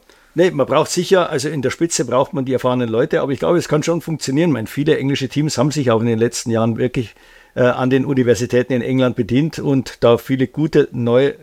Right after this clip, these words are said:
Leute herangezogen. Alles Leute, die kein Mensch kennt, die aber inzwischen schon eine gewisse Qualität haben. Es ist ja nicht so, dass, äh, wenn wir jetzt mal das Beispiel Red Bull nehmen,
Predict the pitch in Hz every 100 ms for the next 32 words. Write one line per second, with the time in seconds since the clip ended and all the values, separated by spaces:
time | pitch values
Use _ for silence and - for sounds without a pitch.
0 | - 117 120 131 127 113 113 147 151 151
1 | 151 151 - _ _ - 135 123 127 135
2 | 123 139 123 127 127 113 131 151 - -
3 | _ _ - 143 135 135 143 139 - 135
4 | - 147 - 151 131 139 139 139 101 131
5 | 135 123 147 147 143 127 127 - 123 113
6 | 123 156 - - _ - 147 139 123 143
7 | - 151 151 131 - - - 127 120 117
8 | 127 127 123 131 120 - 127 - 131 120
9 | - 135 147 139 139